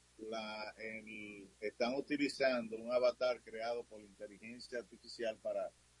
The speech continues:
eh, conducir un evento. Un avatar femenino que fue creado por la inteligencia artificial, tez blanca, cabello rubio castaño,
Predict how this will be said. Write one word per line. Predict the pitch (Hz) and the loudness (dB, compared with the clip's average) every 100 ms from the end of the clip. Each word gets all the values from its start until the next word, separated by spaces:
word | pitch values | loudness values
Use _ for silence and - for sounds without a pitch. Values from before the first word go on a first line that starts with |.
| - - - - - | -20 -20 -20 -20 -4
eh, | 104 98 | 0 0
conducir | - 104 98 95 113 | -2 -10 -10 -4 -4
un | 110 107 | 0 2
evento. | 104 131 127 - - - - - - - - - - | 6 6 6 0 -12 -20 -20 -20 -20 -20 -20 -20 -6
Un | 110 | 4
avatar | 123 139 135 139 135 | 8 8 8 6 4
femenino | 135 131 135 143 131 110 113 113 | 0 -2 -2 -2 0 0 -2 -6
que | 101 | -8
fue | - 104 | -2 0
creado | - 120 120 127 | 6 10 10 10
por | 120 117 | 6 0
la | 110 | -2
inteligencia | - 101 98 107 117 120 | -4 -4 -4 -4 -4 -2
artificial, | 117 - 113 120 - 113 104 98 - - - - | -2 -6 -12 -8 2 6 6 6 -6 -20 -14 2
tez | 117 - - | 2 2 -2
blanca, | 120 120 113 - - | 4 4 2 -6 -8
cabello | - 90 110 123 | -4 -4 0 0
rubio | 117 123 131 127 | 0 -4 -4 -4
castaño, | 120 - - - 117 104 | 0 0 0 2 4 4